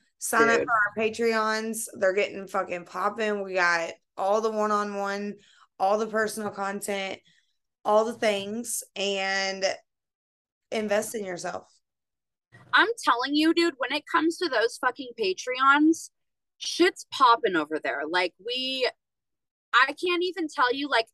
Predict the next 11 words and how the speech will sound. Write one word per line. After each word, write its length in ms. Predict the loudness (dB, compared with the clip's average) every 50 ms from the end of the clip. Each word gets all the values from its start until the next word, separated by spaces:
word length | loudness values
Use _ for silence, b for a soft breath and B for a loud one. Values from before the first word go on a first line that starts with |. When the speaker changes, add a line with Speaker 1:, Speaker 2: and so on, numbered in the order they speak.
| _ b b b b b b 0 2
Speaker 2:
I 160 | 2 4 4
know 220 | 4 4 4 4 2
that 260 | -2 -2 -2 -2 -2 -4 _ _ _ _ -6
Paige 400 | -4 -2 0 0 -2 -4 -8 -8 _
does, 540 | 2 4 4 6 6 6 6 4 0 -6 -20 _ _ _ _ _ _ _ _ _ _ _ _ -12
she 200 | -6 -2 -2 -2
just 220 | 0 -2 -4 -4
inspires 720 | -4 -6 -6 -10 -4 2 4 6 6 6 6 6 4 4 2 -2
everybody 500 | -2 -2 -2 -2 -2 -2 -2 -2 -4 -2 0
every 320 | 2 2 2 2 -2 -4 -4
morning. 400 | -4 -6 -4 -4 -2 -2 -4 -2